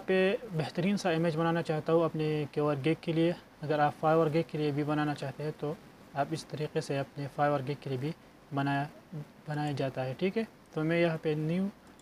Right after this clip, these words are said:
और three D logo मैंने select किया, ठीक है। मैं उनको देखूँगा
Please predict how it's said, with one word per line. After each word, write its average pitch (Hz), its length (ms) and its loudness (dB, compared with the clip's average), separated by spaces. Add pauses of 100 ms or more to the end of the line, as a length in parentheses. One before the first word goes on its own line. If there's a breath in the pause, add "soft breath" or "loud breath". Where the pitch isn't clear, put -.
(140)
और 135 500 2 (100)
three 160 180 4
D 151 100 2
logo 147 260 2
मैंने 143 200 0
select 135 300 -6
किया, 131 200 -6
ठीक 214 220 0
है। 247 100 6 (1700 loud breath)
मैं 190 100 4
उनको 220 280 8
देखूँगा 233 420 10